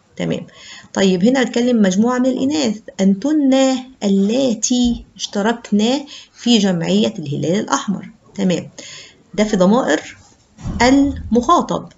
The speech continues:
ضمائر المخاطب اللي هو أنت وأنت وأنتما وأنتم وأنتن. طب ضمائر الغائب، هم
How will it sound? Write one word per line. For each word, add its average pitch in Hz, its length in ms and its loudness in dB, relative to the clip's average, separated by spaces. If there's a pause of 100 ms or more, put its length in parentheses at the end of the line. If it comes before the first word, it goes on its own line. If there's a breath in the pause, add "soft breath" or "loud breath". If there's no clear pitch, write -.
(300)
ضمائر 175 300 0
المخاطب 226 500 2
اللي 185 100 0
هو 196 100 0
أنت 226 320 -2
وأنت 214 420 0
وأنتما 214 520 0
وأنتم 220 460 0
وأنتن. 214 460 0 (380 loud breath)
طب 170 140 -2
ضمائر 208 340 4
الغائب، 277 480 2 (1040)
هم 302 280 0